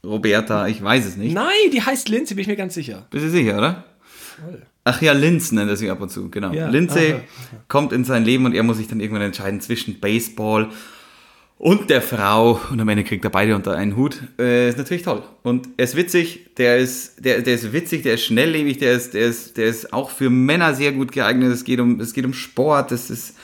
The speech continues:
Speaker 1: es ist einfach, ähm, ja, ein cooler Film, finde ich, finde ich, finde ich gut.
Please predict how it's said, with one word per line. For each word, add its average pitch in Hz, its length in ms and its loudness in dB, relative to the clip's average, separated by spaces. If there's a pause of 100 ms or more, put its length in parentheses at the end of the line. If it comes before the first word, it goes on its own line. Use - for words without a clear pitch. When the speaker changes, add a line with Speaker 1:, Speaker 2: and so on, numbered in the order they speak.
(300)
Speaker 1:
es 117 120 0
ist 120 120 -4
einfach, 120 480 -2 (120)
ähm, 110 600 -2 (420)
ja, 160 80 4
ein 135 80 4
cooler 170 220 4
Film, 101 300 2
finde - 180 0
ich, 98 80 -6
finde 110 240 -2
ich, - 60 -8
finde 127 260 -2
ich - 40 -12
gut. - 200 -6